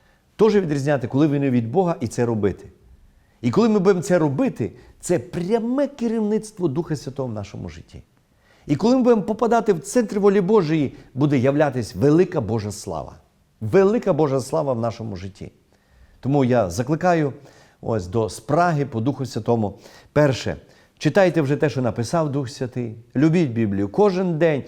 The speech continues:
хоча б п'ятнадцять хвилин. Знайдіть, прочитайте для себе, і ви побачите, як ці слова будуть, знаєте, як, як генератором сили, радості, утіхи,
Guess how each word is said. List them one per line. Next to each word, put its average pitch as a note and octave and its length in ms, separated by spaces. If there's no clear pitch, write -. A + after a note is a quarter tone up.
хоча F#3+ 280
б G#3 120
п'ятнадцять G#3+ 580
хвилин. F3 320
Знайдіть, F3+ 540
прочитайте G3 640
для E3 180
себе, E3 300
і D#3 40
ви G3 100
побачите, F3+ 480
як E3 180
ці D3+ 100
слова F3+ 400
будуть, D#3+ 260
знаєте, D#3 300
як, D3 220
як C#3 340
генератором D3 1000
сили, D3 800
радості, C#3+ 640
утіхи, D#3 800